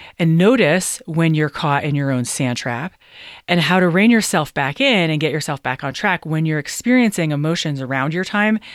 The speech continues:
that are counterproductive relative to what you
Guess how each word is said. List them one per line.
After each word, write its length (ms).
that 180
are 80
counterproductive 960
relative 720
to 160
what 400
you 300